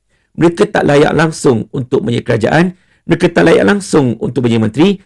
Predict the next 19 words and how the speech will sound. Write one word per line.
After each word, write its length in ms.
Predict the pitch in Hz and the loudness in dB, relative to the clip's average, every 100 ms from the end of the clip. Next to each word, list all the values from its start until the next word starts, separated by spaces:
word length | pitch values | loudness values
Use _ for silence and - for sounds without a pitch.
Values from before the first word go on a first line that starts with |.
| _ _ | _ _
dan 240 | - 160 | 0 2
mereka 240 | 160 170 170 | 0 0 -2
tak 160 | - | 0
layak 240 | 185 170 - | 2 2 2
langsung 560 | 240 247 233 160 113 - | 0 0 2 2 2 -4
untuk 320 | 160 151 175 | -6 -2 0
meletakkan 400 | 143 139 - 143 | 0 0 -2 -2
diri 80 | 135 | 0
mereka 320 | 156 143 139 | 0 0 0
sebagai 640 | 135 - 123 107 160 196 - - | 0 0 -2 0 0 0 -4 -2
decision 480 | 147 180 160 151 | 0 2 0 0
maker 320 | 135 127 123 - | 0 2 0 0
ataupun 560 | - - 123 135 131 - | -4 -6 -6 -4 -6 -2
law 240 | 143 143 | 2 4
maker, 400 | 123 156 156 117 - _ _ - | 4 0 2 0 0 _ _ 0
tuan-tuan 480 | 123 - 139 117 | 0 -2 -6 -4
dan 80 | 110 | -4
puan-puan 240 | 110 107 101 | -2 -2 -2
sekalian. 280 | 123 110 | 0 -2